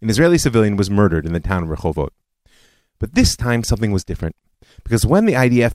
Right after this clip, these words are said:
pursued and killed the perpetrators, one of them was found in possession of documents which clearly linked him to the Egyptian military intelligence. This was the smoking gun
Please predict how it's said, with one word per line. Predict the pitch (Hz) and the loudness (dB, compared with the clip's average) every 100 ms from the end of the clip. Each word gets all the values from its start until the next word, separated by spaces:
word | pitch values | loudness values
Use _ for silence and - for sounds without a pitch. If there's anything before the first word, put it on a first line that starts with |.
| - | -4
pursued | 104 - 143 143 | -6 0 2 2
and | 107 | 0
killed | - - 220 | 0 2 2
the | 139 | 0
perpetrators, | - - 95 90 80 82 - _ _ _ | -6 -6 -4 -4 -2 -4 -8 _ _ _
one | - 151 | -2 2
of | 220 | 2
them | 180 | 2
was | 143 - | 0 -2
found | - - 113 113 127 | -6 -4 0 0 -2
in | 143 | -4
possession | 165 131 98 101 | -4 0 0 0
of | 98 | -2
documents | 101 110 - 90 82 | 0 -2 -2 -4 -4
which | 98 - | -6 -8
clearly | - - 147 165 175 | -10 0 2 4 2
linked | 127 113 104 | 2 0 -2
him | 92 87 _ _ - | -4 -6 _ _ -8
to | |
the | 110 | -2
Egyptian | 98 85 - 123 - 131 117 - | -2 -4 -4 -4 -2 -2 -2 -4
military | 107 101 95 98 87 | -2 0 0 -2 -2
intelligence. | 82 76 98 92 85 82 - - _ _ _ _ _ _ | -4 -4 -2 -2 -4 -12 -18 -20 _ _ _ _ _ _
This | 104 98 170 165 - - | -18 0 0 0 -4 -6
was | 107 - | -6 -6
the | 110 | -6
smoking | - 120 113 156 131 | -4 0 -2 -2 -4
gun | 90 76 76 | -4 -4 -8